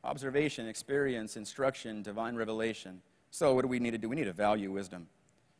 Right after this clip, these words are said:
Proverbs eight, verse six says this, "Listen to me, for I have important things to tell you.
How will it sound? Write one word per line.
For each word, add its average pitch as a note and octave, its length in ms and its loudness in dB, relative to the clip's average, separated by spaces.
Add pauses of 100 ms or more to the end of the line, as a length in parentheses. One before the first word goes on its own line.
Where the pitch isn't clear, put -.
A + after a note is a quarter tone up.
(140)
Proverbs B2+ 420 6
eight, A2+ 260 2
verse G#2 200 -4
six - 280 -4
says G2 260 -4
this, F#2+ 240 -8
"Listen A#2+ 280 -4
to - 100 -8
me, F#2+ 140 -6
for G#2+ 160 -4
I G2+ 60 2
have G2+ 100 -2
important F#2+ 460 -8
things G2 220 -10
to F2+ 60 -14
tell F#2 260 -2
you. F2+ 160 -8